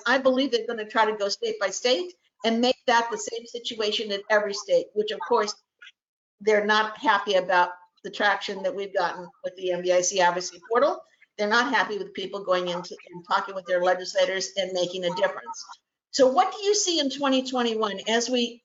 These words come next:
this covid nineteen vaccine is going to be approved, probably several vaccines, and there are gonna be states that are gonna try to mandate it. We know Virginia will. The health commissioner of Virginia has already said, "We will be mandating it,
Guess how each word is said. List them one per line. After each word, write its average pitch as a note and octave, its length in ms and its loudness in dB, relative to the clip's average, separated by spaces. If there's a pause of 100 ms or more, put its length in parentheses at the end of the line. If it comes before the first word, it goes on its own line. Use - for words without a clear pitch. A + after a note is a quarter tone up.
this A#3 340 0
covid C4+ 320 2
nineteen A#3 520 -2
vaccine A3 420 -2
is - 160 -6
going - 180 -20
to - 180 -14
be G#4+ 60 0
approved, G#4+ 480 -4 (560)
probably A#3+ 400 4
several A#3 360 2
vaccines, G3+ 760 -2 (280)
and G#3+ 240 2
there A3 160 2
are A3+ 140 6
gonna C4+ 160 4
be A#3+ 100 -6
states A3+ 320 0
that A3 120 -6
are G#3 80 -2
gonna G3+ 160 -6
try G3+ 180 -4
to G3 120 -4
mandate G3 300 -6
it. F3+ 120 -8
We C4+ 120 0
know C4 220 0
Virginia G3 440 -6
will. - 240 -12 (180)
The A3+ 160 2
health B3+ 240 2
commissioner A3 480 -2
of G3 100 0
Virginia A3+ 520 0 (220)
has A#3 220 4
already A3 300 6
said, F#3 420 0 (300)
"We C4 160 2
will B3 180 6
be A3+ 120 -4
mandating F#3 540 -2
it, F3 140 -12